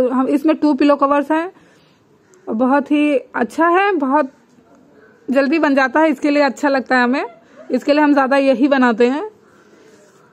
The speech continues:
तो आप भी इसी तरीके का बना सकते हैं। कलर कॉम्बिनेशन हम आपको दिख-, कलर कॉम्बिनेशन कैसा कैसा हमने किया है वो आपको हम दिखा ही रहे हैं वीडियो में,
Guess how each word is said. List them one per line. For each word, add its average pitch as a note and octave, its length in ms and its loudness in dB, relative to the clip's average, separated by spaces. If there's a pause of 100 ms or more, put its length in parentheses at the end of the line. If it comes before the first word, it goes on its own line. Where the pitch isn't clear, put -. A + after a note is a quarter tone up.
(260)
तो C4 120 2
आप C4 220 2
भी C4 120 -2
इसी D#4+ 140 -2
तरीके C#4+ 240 0
का D4 100 4
बना C4+ 240 2
सकते C4+ 260 -2
हैं। D#4 560 0 (680)
कलर C4+ 220 2
कॉम्बिनेशन C#4 500 0
हम C#4 120 2
आपको C4+ 340 0
दिख-, B3 260 -6 (160)
कलर D#4 260 2
कॉम्बिनेशन C#4+ 480 0
कैसा C4+ 240 0
कैसा C4+ 260 0
हमने C4+ 200 0
किया C4 280 0
है C#4+ 80 0
वो C4+ 120 2
आपको B3+ 240 -2
हम C4 120 2 (380)
दिखा B3+ 280 0
ही C4+ 120 -2
रहे C#4 120 0
हैं C4+ 120 0
वीडियो B3+ 340 2
में, B3+ 200 0